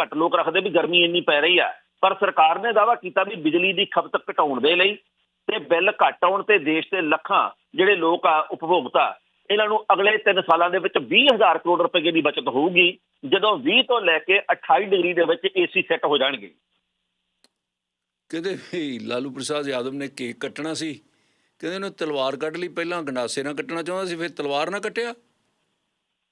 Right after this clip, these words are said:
Speaker 1: ਹਾਂ, ਬਿਲਕੁਲ ਜੀ, ਬਿਲਕੁਲ ਗੱਲ ਇਹ ਜੀ ਕਿ ਲਾਲੂ ਪ੍ਰਸਾਦ ਯਾਦਵ ਜਿਹੜੇ ਕਿ ਰਾਸ਼ਟਰੀ ਜਨਤਾ ਦਲ ਦੇ ਮੁਖੀ ਆ, ਆਰ ਜੇ ਡੀ ਦੇ ਮੁਖੀ ਤੇ ਸਾਬਕਾ ਮੁੱਖ ਮੰਤਰੀ ਆ, ਅੱਜ ਇਹਨਾਂ ਨੇ ਆਪ ਦਾ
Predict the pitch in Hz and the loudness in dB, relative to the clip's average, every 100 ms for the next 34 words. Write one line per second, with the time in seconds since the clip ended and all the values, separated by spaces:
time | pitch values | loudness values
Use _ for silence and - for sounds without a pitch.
0 | _ _ _ _ _ _ _ _ - 214 | _ _ _ _ _ _ _ _ -2 -2
1 | 151 190 247 254 233 220 214 170 170 208 | 2 0 2 2 2 2 2 2 2 2
2 | 196 247 165 175 185 190 190 185 165 139 | 2 2 2 2 0 0 2 2 2 2
3 | 151 165 170 175 180 143 101 - _ - | 2 2 2 2 2 2 0 -10 _ -4
4 | 170 185 170 170 185 180 170 175 160 160 | 0 2 2 2 0 0 0 0 0 0
5 | 170 143 165 165 170 - 143 135 151 156 | 0 0 0 2 2 2 2 2 -2 -2
6 | 147 135 160 170 165 143 123 - 147 151 | -4 -6 -4 -2 0 0 -2 -2 -4 -4
7 | 156 151 170 165 131 143 - _ _ _ | -4 0 2 4 2 -2 -8 _ _ _
8 | 170 180 175 208 190 196 196 214 165 165 | 2 2 0 -2 0 2 2 2 4 4
9 | 147 185 202 | 4 2 2